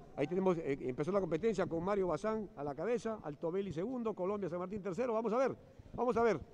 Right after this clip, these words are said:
Cuarto está Yuri Labra en este momento. Así que vamos a ver qué desenlace tiene esta competencia de tres mil con obstáculos para varones en esta edición número cincuenta y dos, mi querido Pedro, de los, de este campeonato sudamericano.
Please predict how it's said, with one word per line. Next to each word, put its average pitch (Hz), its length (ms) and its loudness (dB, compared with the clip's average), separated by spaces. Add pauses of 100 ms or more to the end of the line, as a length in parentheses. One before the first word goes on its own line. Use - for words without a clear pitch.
(180)
Cuarto 202 280 8
está 196 160 6
Yuri 202 180 6
Labra 214 240 10
en 208 60 6
este 202 160 4
momento. 240 560 6 (340)
Así 175 240 4
que 202 300 10 (520)
vamos 151 220 2
a 170 60 12
ver 185 160 8
qué 226 160 10
desenlace 190 500 10
tiene 202 220 6
esta 180 180 4
competencia 185 480 4
de 180 60 2
tres 202 160 2
mil 277 160 2
con 214 160 4
obstáculos 196 400 2
para 185 160 4
varones 202 340 4
en 190 60 6
esta 175 180 4 (480)
edición 175 400 8
número 175 240 8
cincuenta 151 460 4
y 160 60 8
dos, 185 220 6
mi 156 140 0
querido 165 260 6
Pedro, 165 300 4
de 147 60 6
los, 139 280 2
de 143 100 4
este 147 180 0
campeonato 147 400 0
sudamericano. 131 640 2